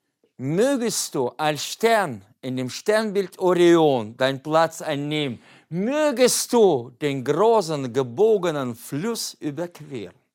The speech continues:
Großen gebogenen Fluss. Äh, Regenbogen? Oder gibt's noch ein anderer Fluss zwischen Himmel und Erde? Also Nil fließt doch unten.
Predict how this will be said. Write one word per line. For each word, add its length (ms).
Großen 640
gebogenen 580
Fluss. 420
Äh, 1600
Regenbogen? 640
Oder 260
gibt's 280
noch 200
ein 200
anderer 320
Fluss 420
zwischen 340
Himmel 300
und 160
Erde? 380
Also 240
Nil 680
fließt 320
doch 300
unten. 500